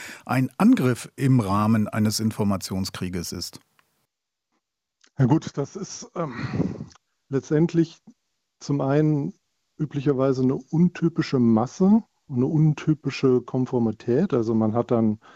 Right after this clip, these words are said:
Speaker 2: wie Sie es ja auch schon gesagt haben, ähm, sehr viele immer in eine Richtung gerichtete Desinformationen, die über eine Menge von Accounts laufen und quasi blind immer nur Dinge wiederholen. Das zeigt dann schon ganz klar,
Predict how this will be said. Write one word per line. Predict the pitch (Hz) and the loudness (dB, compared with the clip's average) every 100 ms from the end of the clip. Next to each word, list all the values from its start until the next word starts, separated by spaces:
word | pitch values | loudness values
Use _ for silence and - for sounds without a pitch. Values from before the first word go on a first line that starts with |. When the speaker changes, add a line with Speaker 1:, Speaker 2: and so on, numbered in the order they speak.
| - - _ - | -20 -20 _ -12
Speaker 2:
wie | |
Sie | 107 | -8
es | 117 | -6
ja | 113 | -4
auch | 110 117 | -4 -2
schon | 131 113 | 0 2
gesagt | 110 107 107 120 - | 2 2 0 -2 -4
haben, | 127 120 120 120 120 | -4 -2 0 0 0
ähm, | 131 113 110 107 - - _ | 0 2 2 2 -2 -20 _
sehr | - - 117 123 139 139 | -20 -4 2 2 2 -2
viele | _ 135 135 131 127 127 123 120 120 127 131 _ _ _ _ _ - | _ -8 -4 0 0 2 0 0 -4 -6 -12 _ _ _ _ _ -4
immer | 135 131 | 0 2
in | 120 | 0
eine | 127 120 123 | 0 0 0
Richtung | 127 - 131 120 | -2 -4 0 2
gerichtete | 117 120 - 120 110 | 2 0 -4 -4 -2
Desinformationen, | 113 110 127 110 117 107 107 - 113 127 127 113 | -2 -2 -2 -4 0 2 0 0 2 4 2 0
die | |
über | 117 110 | 0 0
eine | 113 110 107 107 - - - - - - | 2 2 0 -4 -12 -20 -20 -20 -14 0
Menge | 113 120 127 | 2 4 2
von | 120 117 117 | 0 -6 -10
Accounts | 107 - 117 131 - | -8 -2 0 0 0
laufen | 120 117 117 120 | 2 2 0 -4
und | 110 107 | -4 -6
quasi | - 110 107 - | -4 -4 -4 -10
blind | - 110 127 - | -4 -2 -2 -4
immer | 117 113 | -2 2
nur | 113 113 110 107 | 2 4 2 0
Dinge | - 120 113 113 110 101 | 0 0 2 2 2 0
wiederholen. | 110 104 110 117 | -2 0 2 0
Das | 101 98 - | -2 -8 -6
zeigt | 107 107 | -6 -4
dann | 110 | -6
schon | 107 107 | -4 -2
ganz | 110 110 - | 0 0 -2
klar, | - 107 117 | -2 0 0